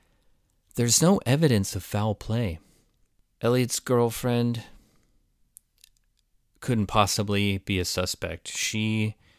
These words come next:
just simply isn't capable or skilled enough to make anyone disappear. Additionally, Elliot's apartment, Elliot's job, every facet of his life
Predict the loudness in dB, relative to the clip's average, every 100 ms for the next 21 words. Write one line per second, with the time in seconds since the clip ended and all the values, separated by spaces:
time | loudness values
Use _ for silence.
0 | _ _ _ _ _ _ -8 -4 -2 0
1 | -2 0 -2 -4 -4 -2 0 -2 -6 -8
2 | -4 -2 -4 -4 -4 -4 -6 -10 _ 0
3 | 2 2 4 4 4 2 0 -4 -2 0
4 | 2 2 2 2 0 -2 -6 -10 -8 -6
5 | -6 -10 _ _ _ -4 0 2 2 0
6 | 0 2 0 -2 -8 _ _ _ _ _
7 | _ _ -8 -2 2 2 -2 -6 -2 -2
8 | 0 0 -2 -4 _ _ -6 -4 -4 -6
9 | -8 -6 -2 -2 -2 -4 -10 _ _ _
10 | _ _ _ _ _ -8 -6 0 0 0
11 | -4 -2 -2 -2 -6 -6 -4 -4 -2 -4
12 | -4 -4 -2 0 0 -4 -6 -18